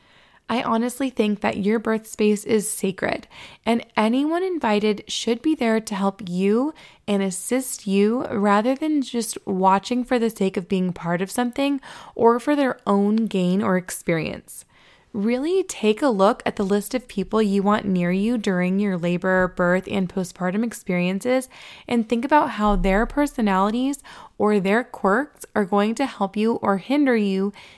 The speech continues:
in this sensitive moment where you're vulnerable, you're trying to focus on yourself, you're trying to make good decisions, you're exposed.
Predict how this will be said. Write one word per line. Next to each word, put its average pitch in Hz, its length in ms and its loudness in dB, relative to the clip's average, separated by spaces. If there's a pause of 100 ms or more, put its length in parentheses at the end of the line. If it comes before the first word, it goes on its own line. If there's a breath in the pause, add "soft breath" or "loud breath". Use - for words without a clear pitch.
in 220 200 4
this 226 260 0
sensitive 233 800 0
moment 196 580 2
where 202 160 0
you're 185 260 -2
vulnerable, 233 880 0 (300 loud breath)
you're 208 160 0
trying 202 480 -2
to 247 140 -6
focus 226 360 -4
on 196 140 2
yourself, 190 840 0 (300 loud breath)
you're 214 140 2
trying 208 360 0
to 196 140 -10
make 190 160 -4
good 180 160 -2
decisions, 247 920 -2
you're 190 180 -2
exposed. 226 1200 -2